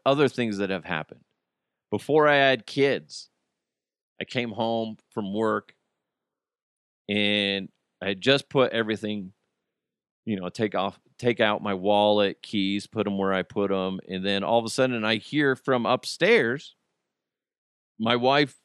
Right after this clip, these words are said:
saying, "Hey, babe." Something like that, right?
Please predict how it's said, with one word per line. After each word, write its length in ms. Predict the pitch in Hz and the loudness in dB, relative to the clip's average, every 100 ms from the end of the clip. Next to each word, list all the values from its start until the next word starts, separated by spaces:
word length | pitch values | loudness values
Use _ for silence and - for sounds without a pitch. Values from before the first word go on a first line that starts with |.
| _ | _
saying, 320 | - 139 135 | -2 2 4
"Hey, 220 | 156 220 | 4 4
babe." 420 | 196 208 208 196 185 _ _ _ _ _ _ _ _ _ _ _ _ _ _ _ | 6 6 6 4 0 _ _ _ _ _ _ _ _ _ _ _ _ _ _ _
Something 320 | - 156 135 135 | -4 -2 0 2
like 200 | 120 - | 2 0
that, 180 | 90 - _ _ _ _ | -4 -8 _ _ _ _
right? 260 | 98 117 | -2 -2